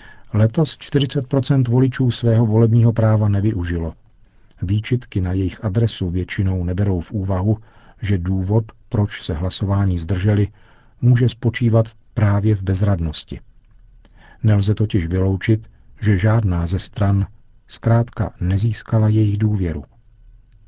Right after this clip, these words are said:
Rozpaky a nerozhodnost ostatně přiznávají i mnozí, kteří svého volebního práva nakonec využili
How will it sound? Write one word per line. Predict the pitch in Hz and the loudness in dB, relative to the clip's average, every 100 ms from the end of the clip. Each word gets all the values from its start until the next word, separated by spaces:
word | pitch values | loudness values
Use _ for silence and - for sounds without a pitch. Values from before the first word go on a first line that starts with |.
| - - 95 | -20 -10 -2
Rozpaky | 110 - - 127 - - | 0 0 -4 -4 -4 0
a | 101 | 2
nerozhodnost | 113 127 107 117 120 120 - | 4 2 2 2 4 2 0
ostatně | 110 - 113 110 120 | -8 -4 -4 2 0
přiznávají | 113 104 107 110 110 107 113 | 2 0 4 4 4 4 2
i | 127 107 | 2 4
mnozí, | 107 98 76 73 - - - - | 4 2 -2 -10 -12 -20 -20 -20
kteří | - - 92 87 | -8 -4 -4 -4
svého | 80 - 104 101 98 | -6 -4 -2 0 0
volebního | 90 101 107 104 104 | 0 2 4 4 2
práva | 104 101 98 95 | 2 0 2 0
nakonec | 87 110 101 - | -2 0 -2 -2
využili | 92 117 101 95 90 | -6 -4 -2 0 -2